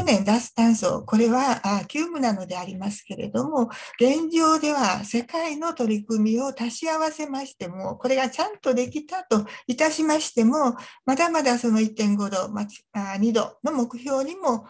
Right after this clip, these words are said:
お、遠いというのが現実であります。で、えー、そこで、この、このコップ二十六では、えー、まず、えー、もっと目標を引き上げて、えー、じ-、この一点五度の道に沿わせるように各国の取り組みを、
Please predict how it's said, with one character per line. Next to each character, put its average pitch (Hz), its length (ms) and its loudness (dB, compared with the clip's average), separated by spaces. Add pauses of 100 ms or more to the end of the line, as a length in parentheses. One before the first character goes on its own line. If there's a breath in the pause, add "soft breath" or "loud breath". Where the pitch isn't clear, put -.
(280 loud breath)
お、 185 500 -4 (360)
遠 381 240 -2
い 233 140 -4
と 160 240 -8
い 240 80 -4
う 277 80 -4
の 294 100 -2
が 190 120 -2
現 208 260 0
実 208 320 -6
で 269 160 -4
あ 208 80 -4
り 180 120 -14
ま 165 160 -12
す。 - 160 -18 (600 loud breath)
で、 220 60 0
え 214 240 4
ー、 208 40 6
そ 294 140 0
こ 302 120 0
で、 196 380 0
こ 220 80 -6
の、 196 380 -6
こ 208 120 -2
の 196 120 -4
コ 208 80 -4
ッ - 40 0
プ 202 140 -10
二 202 140 0
十 202 160 -10
六 202 260 -8
で 220 140 0
は、 208 180 0 (400 loud breath)
え 185 600 -6
ー、 - 40 -12 (180)
ま 240 180 4
ず、 - 320 -2 (140)
え 196 400 -2
ー、 208 180 -10
も 254 100 2
っ - 100 -6
と - 80 -2
目 202 240 -2
標 220 200 0
を - 20 -2
引 214 160 -8
き 247 120 -6
上 277 100 -4
げ 277 160 -4
て、 180 260 -10 (360 loud breath)
え 185 420 -4
ー、 208 40 -10
じ-、 208 240 -4 (480)
こ 196 120 -6
の 185 160 -4
一 208 180 -6
点 190 180 -4
五 214 120 2
度 226 100 2
の 208 120 4
道 214 220 2
に 294 100 -4
沿 262 200 -4
わ 277 100 -2
せ 330 160 -6
る 330 140 -2
よ 277 180 -2
う 269 60 -2
に 311 160 -6
各 240 400 -8
国 294 120 -12
の 349 80 -6
取 214 180 -2
り 208 40 -6
組 208 160 -2
み 269 140 0
を、 349 40 -2